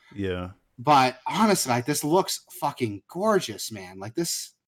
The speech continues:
Speaker 2: when the Ratchet and Clank game came out, I was like, "This is it. We hit this point where, like, games can look like animated movies." And this is, like, the next level of that.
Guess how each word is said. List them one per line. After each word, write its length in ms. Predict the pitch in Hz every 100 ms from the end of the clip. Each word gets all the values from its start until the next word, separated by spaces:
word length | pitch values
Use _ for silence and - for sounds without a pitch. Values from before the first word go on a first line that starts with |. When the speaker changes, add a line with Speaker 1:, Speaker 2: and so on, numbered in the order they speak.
| _ _ _ _ _ _ _ _ _ _ _ _ _ -
Speaker 2:
when 120 | 175
the 80 | 180
Ratchet 380 | 180 233 - 196
and 80 |
Clank 280 | - 143 147
game 180 | 175 202
came 280 | - 208 214
out, 280 | 214 233 247 _ _ _ _ 143
I 100 | 143
was 220 | 147 135
like, 300 | 135 117 -
"This 220 | 139 123
is 160 | 139 127
it. 140 | 139
We 100 | 135
hit 140 | 139
this 140 | 131 120
point 360 | - 147 139
where, 140 | 131 123
like, 420 | 117 110 107 - _ _ _ _ 135
games 340 | 123 147 139 127
can 220 | 139 127
look 160 | 127
like 180 | 123 113
animated 400 | 120 113 113 104
movies." 500 | 107 101 95 92 92
And 220 | - 123 117
this 180 | 131 113
is, 140 | 123
like, 180 | 127 113
the 80 | 120
next 320 | 120 113 -
level 540 | 123 123 110 107 104
of 140 | 104 101
that. 440 | 107 87 - -